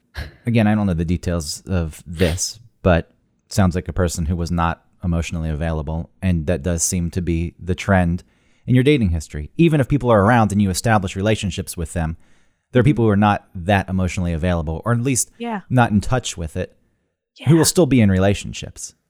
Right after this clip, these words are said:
Speaker 1: And that's what you're attracted to. That's what you like. When we dated, I don't know. I, I obviously have a history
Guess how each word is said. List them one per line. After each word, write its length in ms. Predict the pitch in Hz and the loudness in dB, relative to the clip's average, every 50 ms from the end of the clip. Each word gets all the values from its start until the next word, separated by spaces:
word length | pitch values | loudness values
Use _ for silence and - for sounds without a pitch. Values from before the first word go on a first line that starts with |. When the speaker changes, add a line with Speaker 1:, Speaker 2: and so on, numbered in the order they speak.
| _ _ _ _ | _ _ _ _
Speaker 1:
And 120 | - 123 139 | 2 4 4
that's 160 | 147 147 - | 4 4 2
what 160 | 156 135 - | 0 -2 0
you're 100 | 156 156 | 0 0
attracted 480 | 151 - - 160 156 - - 98 85 - | 0 0 -2 -4 -4 -4 -6 -6 -8 -6
to. 180 | 73 - 78 - _ _ - | -10 -12 -14 -14 _ _ 0
That's 240 | 117 127 127 - | 0 0 2 0
what 160 | - 123 - - | -4 -8 -6 -4
you 80 | 120 | -2
like. 300 | 117 107 85 - - _ _ _ _ _ _ _ _ _ _ _ - | -2 -2 -2 -2 -6 _ _ _ _ _ _ _ _ _ _ _ -8
When 380 | - 123 139 147 139 139 135 | 0 2 4 4 4 4 4
we 180 | 123 131 143 156 | 4 4 4 4
dated, 360 | 131 127 120 113 117 113 - | 6 4 6 6 4 2 2
I 160 | - 117 120 | 4 4 4
don't 140 | 120 123 120 | 4 4 2
know. 140 | 113 98 87 | 2 2 2
I, 160 | 76 104 104 | 2 2 4
I 240 | 104 101 95 98 101 | 4 4 4 4 4
obviously 460 | 98 92 92 101 104 90 - 113 110 | 2 0 -2 -6 -8 -8 -6 -4 -2
have 120 | 95 101 90 | 0 0 0
a 40 | 92 | 0
history 560 | 85 107 120 - - - 107 95 95 98 98 | 0 0 -2 -2 -4 -4 -4 -4 -4 -4 -8